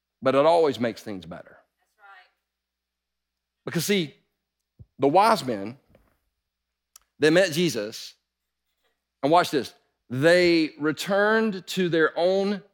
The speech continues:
Speaker 1: country by another route, because you can't meet Jesus and stay the same.
Speaker 2: Right.
Speaker 1: And by the way, don't miss this.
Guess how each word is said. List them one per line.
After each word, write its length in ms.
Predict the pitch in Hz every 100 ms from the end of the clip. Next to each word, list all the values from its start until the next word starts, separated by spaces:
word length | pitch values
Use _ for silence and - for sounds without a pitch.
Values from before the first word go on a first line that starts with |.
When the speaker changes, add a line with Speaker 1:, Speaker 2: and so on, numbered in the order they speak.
| -
Speaker 1:
country 640 | - 190 - 143 139 123 _ _ _ _ _ -
by 560 | 104 151 156 151 143 131 _
another 720 | - 127 127 147 147 147 143 - _ _ _ -
route, 540 | 120 135 85 - - _ _ _ _
because 380 | 127 139 156 139
you 120 | 147
can't 400 | 143 - 190 185
meet 200 | 160 147
Jesus 520 | 104 127 131 160 151 120
and 80 |
stay 200 | - 120
the 100 | 101
same. 280 | - 98 82 - _ _ _
Speaker 2:
Right. 300 | _ _ _ _ _ _ _ _ _ _ _ _ _ _ _ _ _ _ _ _ _ _ _ _ -
Speaker 1:
And 80 |
by 120 | 151 151
the 80 |
way, 160 | 147 117
don't 140 | 117
miss 160 | 135 143
this. 340 | 104 87 -